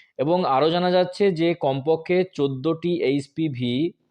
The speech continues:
আহ, প্রকারকে ক্যান্সার হিসাবে চিহ্নিত করা হয়েছে এবং এর মধ্যে এইচপিভি প্রকার ষোলো থেকে আঠারো এবং,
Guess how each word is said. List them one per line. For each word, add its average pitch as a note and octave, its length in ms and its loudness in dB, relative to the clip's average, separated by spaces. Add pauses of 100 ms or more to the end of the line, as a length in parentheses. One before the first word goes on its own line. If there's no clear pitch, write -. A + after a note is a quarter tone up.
(340)
আহ, B2 280 -2
প্রকারকে C#3 540 0
ক্যান্সার C3 500 -2
হিসাবে D3 340 0
চিহ্নিত C3 440 -6
করা C3 260 0
হয়েছে A#2+ 440 0 (440)
এবং D3+ 320 0
এর C#3+ 200 0
মধ্যে E3 520 2
এইচপিভি D#3+ 720 0
প্রকার D3 420 -2
ষোলো C#3+ 340 0
থেকে D#3+ 400 -2 (120)
আঠারো C3+ 580 0 (560)
এবং, E3 440 -2